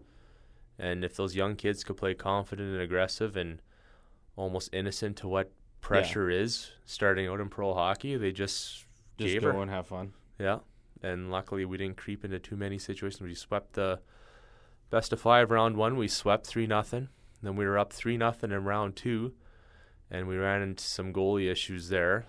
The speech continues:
Speaker 1: So we ended up blowing game four, lost game five,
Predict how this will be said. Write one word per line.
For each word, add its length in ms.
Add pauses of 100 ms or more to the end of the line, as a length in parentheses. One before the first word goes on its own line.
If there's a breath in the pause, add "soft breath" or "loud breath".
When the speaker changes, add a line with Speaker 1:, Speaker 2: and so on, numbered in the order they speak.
Speaker 1:
So 240
we 140
ended 180
up 100
blowing 580 (920 soft breath)
game 260
four, 560 (360)
lost 380
game 260
five, 680